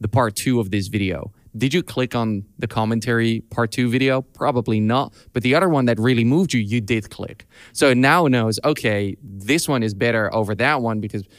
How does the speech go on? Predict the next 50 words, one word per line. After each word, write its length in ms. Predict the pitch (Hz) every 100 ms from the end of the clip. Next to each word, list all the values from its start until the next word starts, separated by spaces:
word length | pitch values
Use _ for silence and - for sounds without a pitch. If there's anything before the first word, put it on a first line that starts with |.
| _
people 220 | - 117
decided 400 | 107 101 110 98
to 80 | 98
watch 260 | 98 92 -
longer. 380 | 117 123 - 139 240
Another 260 | 160 233 220
thing 200 | 143 117
they 100 | 110
can 180 | 110 101
check 320 | 98 95 104
is 240 | 95 95 - - 113
how 160 | 139
quickly 400 | - 156 147 127
did 160 | 117 117
you 100 | 113
return 600 | 107 95 - 151 170 131
back 300 | 107 123 -
to 100 | -
YouTube 520 | 95 95 92 92 85 - - - - -
to 100 | 107
watch 360 | 107 101 - -
another 420 | 117 117 110 104
video? 500 | 101 95 87 73 - -
And 160 | 110
how 160 | 123 127
did 220 | 127 104
this 240 | 131 139 -
im-, 220 | 120 117
uh, 140 | 110 110
video 320 | 104 117 107
impact 460 | 101 110 113 104 110
your 80 |
future 420 | 104 - 143 - 101
behavior? 560 | - 92 73 - - - - -
So 140 | 147
those 240 | 135 180 190
are 140 | 139 -
all 220 | 147 165
the 120 | 175
things 340 | - 131 117
that, 240 | 101 107 -
as 140 | 110 -
far 180 | 117
as 100 | 107
we 160 | 110 135
know, 180 | 120 104
we're, 220 | 101 98 _ _ -
they're 320 | 107 123 117
aware 580 | 107 104 107 113 117 110
of 240 | 95 98